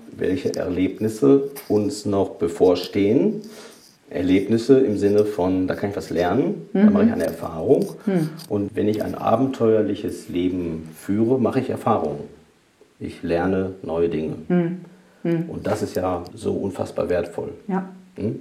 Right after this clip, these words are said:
Speaker 1: Also die Idee, dass ich einfach das Leben so lange durchhalte, bis ich tot bin, mit möglichst wenig Erfahrung, ist dann nicht die Idee von
Speaker 2: Ja, ob-,
Speaker 1: Leben.
Speaker 2: obwohl, und kommt aber auch oft genug vor. Und sei es nur einfach, ähm, ganz oft ganz viel zu Hause zurückziehen, äh, da ist sicher.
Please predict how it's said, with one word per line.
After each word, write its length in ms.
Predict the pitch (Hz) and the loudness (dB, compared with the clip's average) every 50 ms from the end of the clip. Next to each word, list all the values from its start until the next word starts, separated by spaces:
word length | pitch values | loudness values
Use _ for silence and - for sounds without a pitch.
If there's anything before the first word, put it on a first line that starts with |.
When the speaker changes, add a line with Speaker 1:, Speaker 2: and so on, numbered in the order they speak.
| - - - | -10 -10 -6
Speaker 1:
Also 140 | - - - | -6 -4 -2
die 120 | - - | -2 -2
Idee, 280 | - - 90 98 113 113 | 0 2 4 6 6 6
dass 160 | 104 - - | 6 6 2
ich 120 | 95 - | 0 -2
einfach 160 | - 98 110 104 | 0 2 2 4
das 160 | 98 87 - | 4 2 2
Leben 220 | 98 95 98 110 | 2 2 4 2
so 80 | 95 95 | 2 2
lange 380 | 87 85 90 101 104 101 98 | 2 2 2 4 4 4 2
durchhalte, 920 | - 78 76 78 95 98 113 113 - - 127 110 113 113 113 - 123 120 113 | 0 -2 -2 0 2 2 2 2 4 6 8 8 8 8 6 4 4 4 2
bis 160 | 107 95 92 | 2 0 -2
ich 120 | 95 92 - | -4 -4 -2
tot 300 | - - 104 104 - - | 0 0 0 2 0 0
bin, 480 | - 117 123 127 131 131 127 - - | 0 0 0 0 0 -2 -4 -4 -6
mit 160 | - - - - | -6 -6 -4 -2
möglichst 440 | 185 196 - - 101 98 - - | -2 -2 0 -2 -4 -4 -4 -4
wenig 260 | - 90 95 101 98 - | -2 0 0 0 0 -2
Erfahrung, 640 | 87 - - 87 87 92 101 104 107 104 107 107 - - - - _ _ _ _ - | -4 -4 -2 -2 0 2 4 2 2 2 -2 -6 -8 -12 -20 -20 _ _ _ _ -20
ist 160 | - - - | -16 -12 -10
dann 100 | - 80 | -10 -8
nicht 180 | 78 - - - | -10 -10 -8 -8
die 80 | - | -6
Idee 320 | - - - 147 147 143 - - | -6 -4 -4 -4 -4 -6 -8 -10
von 160 | - - - - | -10 -8 -4 -2
Speaker 2:
Ja, 260 | 170 196 247 254 - | 0 2 2 2 2
ob-, 120 | 170 170 - | 0 -2 0
Speaker 1:
Leben. 80 | - 185 | 0 0
Speaker 2:
obwohl, 240 | 180 156 190 208 208 | 4 8 8 8 8
und 320 | - 202 185 185 - - | 6 2 -4 -4 -6 -2
kommt 220 | - 220 220 240 220 | 4 6 6 6 6
aber 160 | 175 - - | 6 4 2
auch 100 | - - | 2 2
oft 220 | - 202 - - | 0 -2 0 4
genug 200 | - 214 214 214 - | 6 6 6 4 2
vor. 300 | - - 269 277 202 160 | 2 4 4 6 6 4
Und 120 | 165 170 - | 2 0 0
sei 140 | - - | 2 2
es 120 | 202 208 - | 2 4 4
nur 160 | 220 208 - | 4 4 4
einfach, 360 | - 190 208 214 208 214 214 - - - - - - - - 330 | 2 0 2 4 4 2 2 -2 -12 -16 -20 -20 -18 -14 -12 -10
ähm, 420 | - 220 233 - - - 120 151 | -8 -8 -8 -10 -10 -10 -6 -2
ganz 240 | 214 196 240 269 269 - | 4 6 6 6 6 4
oft 180 | 240 233 - - | 0 -2 -2 2
ganz 220 | 220 208 220 214 | 4 4 4 4
viel 300 | - - 226 226 254 277 | 2 2 4 6 6 6
zu 180 | 269 269 214 202 | 6 4 4 4
Hause 280 | 202 226 254 240 220 214 | 4 4 6 4 4 2
zurückziehen, 880 | - 220 190 208 233 220 - - - - 254 254 269 269 285 320 277 - | 0 0 2 2 2 2 0 -4 0 2 6 8 8 8 8 6 4 0
äh, 340 | - 139 214 214 214 214 202 | 0 2 4 4 4 4 4
da 120 | 214 - - | 2 0 0
ist 180 | - 214 - | -2 -2 0
sicher. 420 | 233 226 - - 285 285 302 294 | -2 -2 0 0 -2 -2 -2 -2